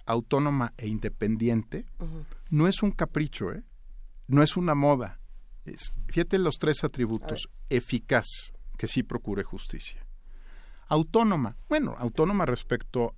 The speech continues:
Speaker 1: a los poderes del Estado, pero la, el, la tercera es independiente. Si tú no
Speaker 2: Que ese es
Speaker 1: tienes
Speaker 2: el más importante de todos,
Speaker 1: más que
Speaker 2: quizá.
Speaker 1: la autonomía.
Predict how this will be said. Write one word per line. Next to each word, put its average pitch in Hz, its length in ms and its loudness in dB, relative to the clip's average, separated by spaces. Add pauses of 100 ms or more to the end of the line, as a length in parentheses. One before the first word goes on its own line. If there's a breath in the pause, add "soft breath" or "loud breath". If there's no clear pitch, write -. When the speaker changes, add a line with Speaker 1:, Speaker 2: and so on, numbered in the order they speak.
Speaker 1:
a 117 120 2
los 110 200 0
poderes 131 420 2
del 139 120 2
Estado, 147 460 0 (100)
pero 123 180 0
la, 127 200 2 (240)
el, 131 220 -2
la 127 140 0
tercera 170 400 4
es 170 140 2
independiente. 120 1040 4 (640 soft breath)
Si 170 160 0
tú 247 120 0
no 240 120 8
Speaker 2:
Que 311 80 4
ese - 120 10
es 370 60 8
Speaker 1:
tienes 330 80 8
Speaker 2:
el 294 60 8
más 285 160 8
importante 247 520 4
de 233 80 2
todos, 147 200 4
Speaker 1:
más 151 200 8
que - 80 0
Speaker 2:
quizá. 156 140 6
Speaker 1:
la 135 60 4
autonomía. 120 580 6